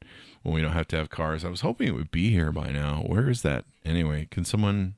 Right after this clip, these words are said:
check on that for me? I really would like to not have to own a car anymore and then, uh, yeah, just pay for a service.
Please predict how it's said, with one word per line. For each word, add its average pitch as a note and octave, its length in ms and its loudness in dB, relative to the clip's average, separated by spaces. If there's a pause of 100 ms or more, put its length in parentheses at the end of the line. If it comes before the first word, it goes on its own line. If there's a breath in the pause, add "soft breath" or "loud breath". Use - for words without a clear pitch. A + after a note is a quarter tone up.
check - 240 -2
on G2+ 100 -2
that G2 180 0
for G#2+ 160 4
me? A2+ 240 8 (600 loud breath)
I F2 80 2
really F#2 340 10
would F2+ 160 8
like F2 280 8
to E2 320 4 (560 loud breath)
not F#2 260 8
have F#2 160 2
to - 80 2
own F2+ 200 6
a D#2+ 40 0
car G2 320 6
anymore E2 600 6 (140)
and E2+ 200 6
then, E2+ 360 10
uh, D#2 480 2 (200)
yeah, F2 460 -2 (100)
just E2+ 180 -8
pay E2+ 160 0
for E2 160 -4
a D2 40 -4
service. F#2 500 2